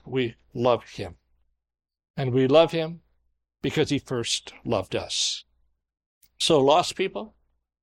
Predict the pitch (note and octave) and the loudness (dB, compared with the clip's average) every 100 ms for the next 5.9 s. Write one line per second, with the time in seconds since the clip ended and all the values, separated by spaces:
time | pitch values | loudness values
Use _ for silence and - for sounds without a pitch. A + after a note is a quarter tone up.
0 | _ _ _ - F#3 D#3 - F3+ E3 D#3 | _ _ _ 2 2 0 -4 -4 -2 -2
1 | E3+ D3 B2+ A#2 _ - C3 D#3 D#3+ E3 | -2 -2 -4 -4 _ -6 -2 2 2 0
2 | - C#3 G2+ - _ _ _ _ _ _ | -4 -4 -6 -10 _ _ _ _ _ _
3 | - A#2+ F#3+ D4+ C#4+ B3 A3 G#3+ F3 - | -10 -2 2 4 4 2 2 2 2 0
4 | F3+ - B2 A2 _ _ _ B2+ A3 C4+ | -2 -4 -6 -10 _ _ _ 0 2 2
5 | C4 - A3+ A3 G3+ - G#3+ D#3 A#2 | 0 2 4 4 0 -2 2 2 0